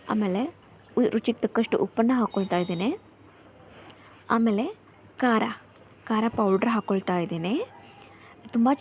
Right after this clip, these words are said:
ಟೇಸ್ಟಿಯಾಗಿ, ಆ, ಬರತ್ತೆ ರೀ ಇದು ಅವಲಕ್ಕಿ. ಒಂದ್ಸತಿ ಮಾಡ್ಕೊಂಡು ತಿನ್ನಿರಿ. ನೋಡು, ನೋಡ್ರಿ ನೀವು ಒಗ್ಗರಣೆ, ಒಗ್ಗರಣೆ ಅವಲಕ್ಕಿಗಿನ್ನ ಈ ಹಸಿ ಅವಲಕ್ಕಿನ ಮಾಡ್ಕೊಂಡು ತಿಂತೀರಿ, ಅಷ್ಟು ಟೇಸ್ಟ್ ಆಗತ್ತೆ ರೀ ಇದು. ಒಂದು ಸ್ಪೂನ್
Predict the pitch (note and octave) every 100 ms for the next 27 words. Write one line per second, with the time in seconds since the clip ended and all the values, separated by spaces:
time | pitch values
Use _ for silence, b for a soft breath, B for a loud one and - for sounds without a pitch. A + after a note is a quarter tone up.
0 | - - - G3+ G#3+ - C4 B3+ A#3+ -
1 | A3 G#3+ - - - - - - - -
2 | G#3+ A3+ G#3+ G#3+ G#3 G3+ A#3 F#4+ - G3+
3 | G3 G3+ - A3+ G4 - B B - G#3
4 | A3 B3 B3+ A#3+ G#3+ A3+ G#3+ G3+ G3+ G3
5 | G3 G3 F3+ - G3 G#3 G#3+ A3+ G#3 F3+
6 | A#3+ G4+ B B B G#3 F3 A#3 B3 B3
7 | - G3+ F3+ G3+ A3+ A#3+ B3+ B3+ B3 -
8 | G#3+ A3 A3 A3 G#3+ A#3 - - - A3
9 | C4 G3 F#3+ A#3+ B3+ B3+ B3 A#3+ F4 B4+
10 | B B - A3 G#3 G#3 G3+ G#3 F#3 G#3
11 | - - G#3+ - - D4+ A3+ G#3 A#3 G3+
12 | G3 - F3+ E3+ E4 C5+ B B B A3
13 | G#3+ - A3+